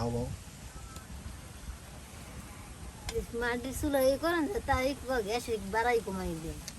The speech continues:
Speaker 1: সমস্যা নেই। নতুন বলতেছে, মাটির চুলায় তো আর, মানে, জাল কমানো বাড়ানো যায় না। সমস্যা হবে না, ইনশাআল্লাহ।
Speaker 2: এ শক্ত হয়?
Speaker 1: শক্ত, শক্ত হালকা, মানে, অত শক্ত না আবার।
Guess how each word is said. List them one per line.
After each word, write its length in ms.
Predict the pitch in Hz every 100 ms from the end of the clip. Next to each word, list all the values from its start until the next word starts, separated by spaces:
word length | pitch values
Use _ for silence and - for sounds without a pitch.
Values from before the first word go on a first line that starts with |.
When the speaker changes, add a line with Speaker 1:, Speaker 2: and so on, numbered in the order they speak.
| - - - -
Speaker 1:
সমস্যা 340 | 151 147 127 117
নেই। 100 | 98 - - - - - - - - - -
নতুন 160 | 135 143 147
বলতেছে, 240 | 143 143 143
মাটির 200 | 143 139
চুলায় 280 | 147 143 139 -
তো 40 | 135
আর, 60 | 127 - - - 127
মানে, 140 | 127 123 117 - 139
জাল 160 | 139 139 -
কমানো 220 | 151 147
বাড়ানো 200 | 139 131 113
যায় 120 | 113 101
না। 60 | - - - - - - - - - -
সমস্যা 240 | - 131 -
হবে 120 | 113
না, 60 | 117
ইনশাআল্লাহ। 420 | 120 - - - - - - - - - - - - - - - - - - - - - - - - - -
Speaker 2:
এ 40 | - 220
শক্ত 220 | - 359 247
হয়? 200 | 220 339 - - - - - - - - - - - - - - - - -
Speaker 1:
শক্ত, 180 | 170 - 196
শক্ত 160 | 185 139
হালকা, 240 | 143 139 107 131
মানে, 100 | 139
অত 80 | 151 160
শক্ত 160 | 151 147
না 40 | 117
আবার। 140 | 107